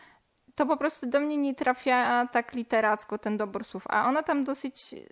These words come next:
często rapuje i dosyć ten tekst jest ważny w tej muzyce, a ja jakoś tak nie potrafię się z tym zżyć po prostu, z tymi tekstami.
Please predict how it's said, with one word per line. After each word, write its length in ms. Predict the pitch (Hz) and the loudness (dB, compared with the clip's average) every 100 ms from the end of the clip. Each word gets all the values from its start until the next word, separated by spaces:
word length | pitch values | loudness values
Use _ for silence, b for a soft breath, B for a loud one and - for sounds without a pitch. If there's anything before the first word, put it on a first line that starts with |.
| - - | -20 -2
często 400 | 254 254 - 226 | -2 0 -2 0
rapuje 640 | 220 - 226 233 277 294 | -2 -2 0 2 2 0
i 160 | 277 214 | -6 -4
dosyć 360 | 233 - 240 | -4 -4 -6
ten 180 | 240 226 | -4 -4
tekst 280 | 226 - - | -6 -8 -10
jest 180 | 208 196 | -8 -4
ważny 400 | 196 190 208 214 | -2 -2 -4 -6
w 60 | |
tej 160 | 233 233 | -4 -2
muzyce, 540 | 233 247 240 294 311 - _ | -2 -4 -6 -4 -6 -8 _
a 80 | 233 | -2
ja 100 | 254 | 0
jakoś 280 | 262 262 - | -2 -4 -6
tak 240 | 247 - | -8 -4
nie 100 | 226 | -6
potrafię 460 | 220 208 214 - 220 | -4 -4 -4 -4 -8
się 120 | 220 | -8
z 100 | - | -10
tym 220 | 202 196 190 | -10 -10 -10
zżyć 340 | 196 185 - | -10 -10 -12
po 140 | _ - | _ -12
prostu, 380 | - 180 - | -10 -10 -12
z 60 | 196 | -12
tymi 240 | 196 185 | -10 -10
tekstami. 560 | 185 185 - - 185 | -10 -12 -10 -8 -8